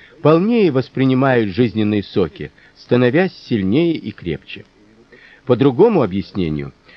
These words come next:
хромота вынуждает пораженных ею меньше двигаться, они расходуют меньше сил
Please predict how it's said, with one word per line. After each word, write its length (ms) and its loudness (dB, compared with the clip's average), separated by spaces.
хромота 640 0
вынуждает 640 0
пораженных 840 0
ею 520 0
меньше 460 -2
двигаться, 680 -4
они 220 2
расходуют 560 0
меньше 380 -2
сил 360 -2